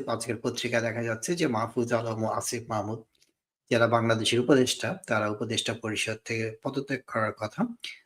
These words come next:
তফসিল ঘোষণার আগে আগেই সম্ভবত সেটা হবে। তাহলে হয়তো ধারণা করা যাচ্ছে যে তারা নির্বাচনে যোগদান করবেন। নিজের কোন দল থেকে আসবেন সেটাও দেখার ব্যাপার।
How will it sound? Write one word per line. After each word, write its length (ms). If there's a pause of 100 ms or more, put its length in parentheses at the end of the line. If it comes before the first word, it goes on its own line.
(120)
তফসিল 420
ঘোষণার 440 (120)
আগে 260
আগেই 240
সম্ভবত 520
সেটা 300
হবে। 260 (720)
তাহলে 260 (300)
হয়তো 280
ধারণা 300
করা 200
যাচ্ছে 420
যে 140
তারা 340
নির্বাচনে 560
যোগদান 400 (120)
করবেন। 420
নিজের 440 (460)
কোন 180
দল 140
থেকে 220
আসবেন 320
সেটাও 300
দেখার 320
ব্যাপার। 320